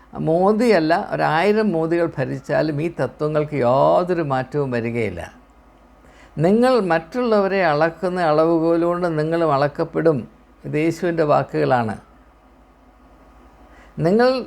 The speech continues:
ഞാൻ രാഹുൽ ഗാന്ധിയെ സംരക്ഷിക്കാൻ എനിക്ക് യാതൊരു ചുമതലയില്ല. രാഹുൽ ഗാന്ധി എനിക്ക് ആരുമല്ല.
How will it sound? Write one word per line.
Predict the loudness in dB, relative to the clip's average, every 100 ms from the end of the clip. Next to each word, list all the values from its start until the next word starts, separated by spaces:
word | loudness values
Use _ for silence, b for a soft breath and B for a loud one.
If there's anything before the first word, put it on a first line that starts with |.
| -14 _ _ -20 -12 -2
ഞാൻ | 0 2
രാഹുൽ | 0 0 0
ഗാന്ധിയെ | 0 0 0
സംരക്ഷിക്കാൻ | 0 -2 -4 -4 -2 -2
എനിക്ക് | -4 -2 0
യാതൊരു | 2 0 0
ചുമതലയില്ല. | -4 -6 -4 -4 -4 -2
രാഹുൽ | 0 0
ഗാന്ധി | 0 -2 -2
എനിക്ക് | -4 -4 -4
ആരുമല്ല. | -4 -4 -8